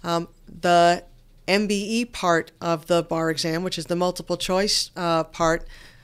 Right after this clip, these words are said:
the scores keep going down nationally. They have gone down nationally two points now. And the states that have early reported their bar exam results, again, uh, bar passage rates are down. Our bar passage rates were down in New York in February.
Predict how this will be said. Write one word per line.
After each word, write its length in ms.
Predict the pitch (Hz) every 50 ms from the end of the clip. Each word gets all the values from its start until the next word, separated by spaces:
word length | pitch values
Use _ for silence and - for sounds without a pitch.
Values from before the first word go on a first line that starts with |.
| - - -
the 80 | - 175
scores 460 | - - - 196 190 196 196 185 -
keep 240 | - - 202 190 -
going 340 | - 185 185 185 180 180
down 260 | 175 180 165 170 170 180
nationally. 600 | 170 175 180 175 - - 175 175 170 170 165 160
They 160 | 160 156 170
have 160 | 175 170 -
gone 260 | - 180 180 185 185
down 240 | 175 180 175 175 180
nationally 520 | 185 185 185 180 - - 185 180 180 175
two 240 | 170 - - 202 185
points 440 | - - 196 185 185 185 180 - -
now. 320 | 165 156 156 156 160 156 - - - - - - - - - -
And 260 | - 170 170 170 170
the 60 | 160
states 400 | - - - 190 190 190 - -
that 160 | - 180 170
have 260 | 180 180 180 180 175 -
early 360 | - 190 190 190 190 190 190
reported 600 | 175 175 170 - - 202 190 190 190 185 170 165
their 180 | - 170 170 170
bar 240 | 180 180 180 190
exam 340 | 185 180 175 180 170 170 175
results, 480 | 175 165 165 180 165 165 165 - - -
again, 480 | 170 - 180 180 180 180 175 175 165 - - - - - - - - -
uh, 280 | 170 165 165 165 165 160 - - -
bar 180 | 185 180 185 180
passage 540 | - - 190 180 180 - - 180 170 -
rates 280 | 175 175 170 170 170 -
are 140 | 190 175 165
down. 400 | 139 175 170 165 160 156 151 - - - - - - - - -
Our 140 | - 160 160
bar 240 | - - 180 180 175
passage 460 | 180 190 180 180 175 - 185 170 -
rates 340 | 180 185 180 175 - - -
were 120 | 175 170
down 280 | 170 180 175 175 175 175
in 120 | 170 170
New 80 | 175 180
York 360 | 180 175 175 175 175 170 -
in 120 | 175 165
February. 680 | 151 - - 185 180 175 196 202 202 208 214 226 233